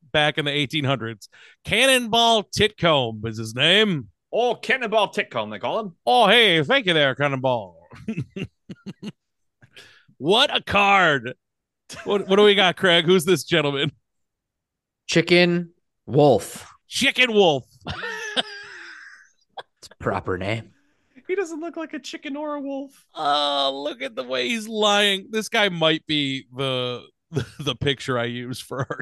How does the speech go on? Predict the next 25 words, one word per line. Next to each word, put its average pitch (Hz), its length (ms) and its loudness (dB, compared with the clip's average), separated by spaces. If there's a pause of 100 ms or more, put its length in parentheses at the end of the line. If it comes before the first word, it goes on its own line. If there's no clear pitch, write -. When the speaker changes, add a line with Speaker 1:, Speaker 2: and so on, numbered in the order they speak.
Speaker 1:
tweet 131 240 -8
about 110 300 -14
this 127 220 -12
episode. - 600 -8 (320)
Speaker 2:
<laughs> - 1200 -10
Speaker 1:
Chicken 214 260 0
Wolf, 185 320 2
hell 175 220 0
of 156 60 0
a 147 60 -2
name. 123 300 -4 (1200)
Chief 240 500 -2 (100)
Bender. 165 640 0 (1500)
Speaker 2:
What 175 140 -12
is 330 100 -8
Speaker 3:
Always 101 160 -2
got 98 160 0
a - 20 0
mean 95 280 -4
slider. 90 580 -4 (400)
Speaker 1:
Uh, - 120 -18
probably, 90 640 -14
yeah. - 400 -10 (240)
Speaker 2:
<laughs> 160 80 -10 (1160)
Speaker 1:
Probably. 117 840 -10